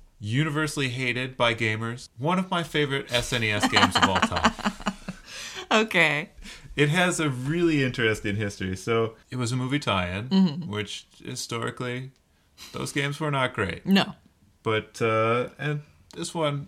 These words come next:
Speaker 1: admittedly, was also not great.
Speaker 2: Tell us your warm fuzzies about it, though.
Speaker 1: I love the S N E S version. And the S N E S version is probably the weakest one.
Speaker 2: Oh, okay.
Speaker 1: Yeah.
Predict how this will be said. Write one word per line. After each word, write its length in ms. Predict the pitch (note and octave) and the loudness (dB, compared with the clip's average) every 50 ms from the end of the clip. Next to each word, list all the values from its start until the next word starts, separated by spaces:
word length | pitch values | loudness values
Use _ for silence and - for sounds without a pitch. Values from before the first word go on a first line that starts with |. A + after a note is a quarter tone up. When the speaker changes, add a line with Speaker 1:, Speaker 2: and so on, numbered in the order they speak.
| - - | -8 -8
Speaker 1:
admittedly, 680 | C#3 B2+ A#2+ A2 A2 A#2+ G#2+ G2 F#2 F2 E2+ E2 E2 F#2 F#2 | -8 -6 -4 -2 0 0 0 0 0 -2 -4 -6 -6 -8 -8
was 140 | G2+ G2 F#2+ | -8 -6 -4
also 280 | F#2 F2+ F2 - - F2 | -4 -4 -6 -6 -8 -8
not 240 | F2 - - - | -8 -8 -10 -10
great. 260 | - G2+ - - - - - _ _ _ _ _ _ _ _ _ _ _ _ _ - | -8 -8 -8 -8 -8 -12 -18 _ _ _ _ _ _ _ _ _ _ _ _ _ -4
Speaker 2:
Tell 180 | - F3+ E3+ | 0 2 2
us 120 | E3+ E3+ - | 2 2 0
your 80 | F3 E3+ | -2 -2
warm 240 | D#3+ D#3+ D#3 D#3 D3 | -2 -2 -2 -4 -2
fuzzies 420 | - D3+ D3+ D3 C#3 C#3+ C3 B2 | -2 -2 0 0 -2 -4 -6 -6
about 260 | - - - - - - | -8 -10 -10 -10 -10 -10
it, 140 | D#3 - | -12 -14
though. 220 | - - - F#3 - - _ _ _ _ | -16 -14 -14 -14 -14 -14 _ _ _ _
Speaker 1:
I 80 | - D#3 | -2 0
love 260 | D3+ D3+ C#3+ B2+ G#2+ | 2 4 4 4 4
the 120 | G#2 G2+ G2 | 4 2 2
S 180 | F#2 F2+ - | 2 2 0
N 100 | F#2+ F2+ | -2 -2
E 60 | F2 | -2
S 140 | F2+ F2+ - | -4 -4 -6
version. 320 | - G#2 G2+ G2 - G#2+ - | -8 -8 -10 -8 -10 -8 -6
And 120 | - A#2+ B2 | -4 -2 0
the 80 | C#3+ | 2
S 160 | D3+ D3+ D3 D#3+ | 2 2 2 2
N 80 | D3 | 4
E 100 | C#3 C3+ | 4 4
S 140 | C3 B2+ B2+ | 2 2 0
version 300 | - A#2+ A#2 G#2+ A#2+ A#2 | 0 -2 -2 -2 -2 -4
is 100 | A2 - - _ _ _ _ _ _ _ _ _ _ | -6 -6 -10 _ _ _ _ _ _ _ _ _ _
probably 340 | - - D3 D#3 F3 F#3 D#3+ | -14 -10 -8 -6 -4 -4 -4
the 100 | C3+ C3+ | -2 -2
weakest 400 | A#2+ B2 B2+ B2 A#2 A2+ - - | -2 -2 -2 -2 -2 -4 -6 -4
one. 280 | C3 B2 A2+ F2 E2 F2 - _ - - | -4 -4 -4 -4 -6 -10 -14 _ -10 2
Speaker 2:
Oh, 280 | - G3 G3+ F3+ E3 F#3 | 6 8 10 10 10 8
okay. 260 | G#3+ - - F#3 E3+ | 8 6 6 8 8
Speaker 1:
Yeah. 160 | C#3 A#2 G2+ | 8 6 6